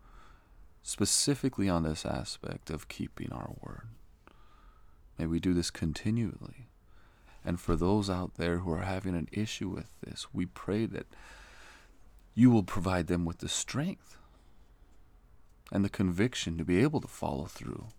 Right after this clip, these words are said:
on the things that they say, to be honest, to be trustworthy, to be a person of follow through for your name, to glorify you,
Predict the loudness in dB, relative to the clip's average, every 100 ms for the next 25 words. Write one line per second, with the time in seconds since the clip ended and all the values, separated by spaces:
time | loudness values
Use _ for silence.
0 | -20 -20 -10 -4 -4 -2 -2 0 -4 -6
1 | -6 -6 -8 -6 -6 4 6 6 2 -4
2 | -20 -16 -6 -6 -6 -10 -10 -12 -20 -20
3 | -20 -20 -20 -14 -2 2 2 0 -4 -4
4 | -6 -6 -12 -12 -12 -10 -12 -2 0 0
5 | -4 2 4 4 0 -6 -20 -20 -10 -4
6 | -2 -2 -2 -4 -8 -10 -8 -10 -12 -14
7 | -16 -18 -20 -20 -20 -20 -4 2 4 4
8 | 2 -4 -12 -20 -20 -20 -20 -20 -20 -20
9 | -20 -20 -20 -20 -20 -20 -10 -2 2 4
10 | 2 0 0 2 2 -2 -4